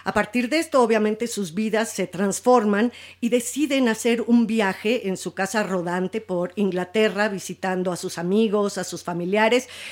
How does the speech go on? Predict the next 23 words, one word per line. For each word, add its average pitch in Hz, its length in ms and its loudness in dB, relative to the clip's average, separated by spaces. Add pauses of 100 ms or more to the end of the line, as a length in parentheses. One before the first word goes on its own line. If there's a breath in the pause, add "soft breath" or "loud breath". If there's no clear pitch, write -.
(100)
y 254 80 2
los 254 180 6
lugares 285 320 2
significativos 254 1120 0
para 214 260 2
ellos, 240 460 2
¿no? 214 240 0
De 240 120 0
su - 180 -6
pasado. 233 520 2 (440 loud breath)
Y 277 240 4
en 247 100 6
este 302 240 2
viaje 302 360 2
va 233 200 -2
a 240 60 0
ser 240 260 -2
la 220 160 0
prueba 240 500 4
de 202 240 0
su 196 160 -8
amor 220 220 0
eterno. 277 420 -8